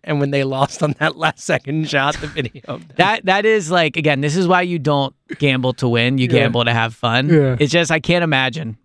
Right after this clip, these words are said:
Speaker 2: I frankly can't
Speaker 1: Can you
Speaker 2: imagine
Speaker 1: imagine?
Speaker 2: not doing it and being
Speaker 1: No.
Speaker 2: a sports fan.
Speaker 1: Yeah.
Speaker 2: But teach their own, except
Speaker 1: It's so
Speaker 2: I
Speaker 1: much
Speaker 2: judge
Speaker 1: fun.
Speaker 2: you.
Speaker 1: So dive in.
Speaker 2: Um,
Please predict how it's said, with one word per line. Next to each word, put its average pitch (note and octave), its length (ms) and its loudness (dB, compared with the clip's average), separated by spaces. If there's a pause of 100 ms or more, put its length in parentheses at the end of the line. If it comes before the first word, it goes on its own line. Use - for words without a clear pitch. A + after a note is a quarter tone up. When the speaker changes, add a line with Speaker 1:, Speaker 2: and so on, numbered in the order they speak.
Speaker 2:
I B2+ 60 -2
frankly C#3 280 -2
can't C3+ 180 -2
Speaker 1:
Can A#2+ 80 0
you A#2 140 6
Speaker 2:
imagine E3 140 4 (120)
Speaker 1:
imagine? E3 220 0 (140)
Speaker 2:
not - 100 -16
doing B2 300 -2
it G#2+ 140 -14
and A#2 100 -6
being D3 140 2
Speaker 1:
No. C3 40 0
Speaker 2:
a B2 40 -2
sports B2 340 -4
fan. G#2 260 -20
Speaker 1:
Yeah. C3+ 80 -10
Speaker 2:
But F#3 180 2 (240)
teach D#3 240 -2
their C#3 140 2
own, B2 220 0
except A#2 420 -6
Speaker 1:
It's F#3 180 -10
so - 100 2
Speaker 2:
I - 20 0
Speaker 1:
much B2 80 0
Speaker 2:
judge A2 160 -2
Speaker 1:
fun. B2+ 160 -12
Speaker 2:
you. - 140 -20
Speaker 1:
So - 120 -12
dive D#3 240 0
in. F2+ 80 -16 (240)
Speaker 2:
Um, G#3 440 2